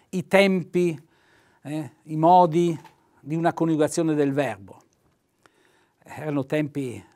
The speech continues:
difficili, perché so che la coniugazione del verbo è sempre stato un argomento abbastanza ostico quando non lo si era fatto bene alle elementari, perché quando si imparavano le coniugazioni bene alle elementari, alle medie non c'erano problemi.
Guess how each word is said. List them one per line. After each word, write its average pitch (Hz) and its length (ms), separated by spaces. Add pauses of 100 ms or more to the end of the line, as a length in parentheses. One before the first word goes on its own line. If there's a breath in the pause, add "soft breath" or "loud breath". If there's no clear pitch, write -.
(100)
difficili, 131 680
perché 127 260
so 156 200
che 147 120
la 143 100
coniugazione 151 680
del 139 180
verbo 147 340
è - 20
sempre 139 320
stato 147 500 (460 soft breath)
un 165 140
argomento 170 500
abbastanza 160 640
ostico 143 640 (520 soft breath)
quando 208 760 (160)
non 165 240
lo 170 60
si - 180
era 175 200
fatto 131 420
bene 135 320
alle 139 140
elementari, 135 680
perché 156 280
quando 180 520
si - 160
imparavano 165 920
le 165 140
coniugazioni 165 680
bene 147 320
alle 139 120
elementari, 139 680
alle 170 140
medie 120 320
non 147 140
c'erano 117 300
problemi. - 440